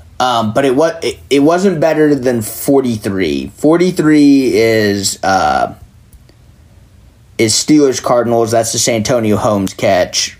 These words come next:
Like, that, that Super Bowl is, like, top three ever, probably. Like, that, that Super Bowl is insane. Um, like,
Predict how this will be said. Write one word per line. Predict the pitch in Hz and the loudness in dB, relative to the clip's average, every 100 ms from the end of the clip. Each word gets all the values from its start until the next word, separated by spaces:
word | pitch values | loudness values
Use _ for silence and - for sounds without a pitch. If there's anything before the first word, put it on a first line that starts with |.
| _ | _
Like, | 95 98 - | -2 -2 -4
that, | - 131 135 - - | -4 -2 -2 -6 -6
that | 143 170 - | -2 -2 -4
Super | - 143 120 | -2 -2 0
Bowl | 117 117 107 | 0 0 0
is, | 95 | -2
like, | 101 90 - - | -2 -2 -4 -8
top | - 107 - - - _ | -6 -6 -8 -18 -20 _
three | - 110 107 101 | -6 -4 -2 0
ever, | 92 98 87 85 | 0 0 -2 -4
probably. | - 90 73 71 73 71 73 - - - - - - - - | -2 -2 -2 -4 -2 -2 -4 -8 -20 -20 -20 -20 -20 -20 -8
Like, | - 104 | -4 -2
that, | 151 160 - | -2 -2 -6
that | 127 165 180 | -2 -2 0
Super | - 160 127 | -2 -2 0
Bowl | 120 110 | 0 0
is | 95 | -2
insane. | - 80 123 104 78 67 69 - - - - - - - | -8 -6 -2 -2 -4 -6 -10 -16 -20 -20 -20 -20 -18 -6
Um, | 131 127 113 101 - - - - - - - - - _ - _ - - - - _ - _ _ - - _ - _ | -2 -2 -2 -6 -10 -20 -20 -20 -20 -20 -20 -20 -20 _ -20 _ -20 -20 -20 -20 _ -20 _ _ -20 -20 _ -20 _
like, | 127 131 117 | -4 -2 -2